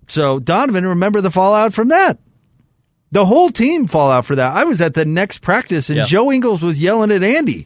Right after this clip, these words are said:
Speaker 2: Right.
Speaker 1: for some reason.
Speaker 2: Right.
Speaker 1: Andy's like, "What?" Rudy pulls me aside and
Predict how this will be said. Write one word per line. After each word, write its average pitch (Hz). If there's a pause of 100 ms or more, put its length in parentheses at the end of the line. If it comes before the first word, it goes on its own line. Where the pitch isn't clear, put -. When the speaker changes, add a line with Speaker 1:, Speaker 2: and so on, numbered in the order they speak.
(120)
Speaker 2:
Right. 113
Speaker 1:
for 175
some 151
reason. 95
Speaker 2:
Right. 92 (140)
Speaker 1:
Andy's 147
like, 139
"What?" 160
Rudy 123
pulls 165
me 165
aside 160
and 135